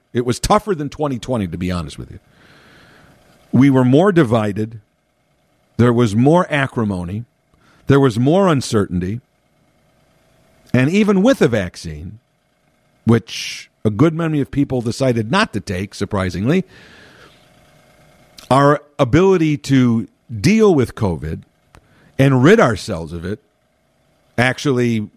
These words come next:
got worse instead of getting better. So sadly, the optimism,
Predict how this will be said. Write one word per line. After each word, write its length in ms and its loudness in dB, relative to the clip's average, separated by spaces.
got 200 -2
worse 600 0
instead 280 2
of 100 -4
getting 240 0
better. 320 -10
So 220 0
sadly, 380 0
the 120 2
optimism, 540 0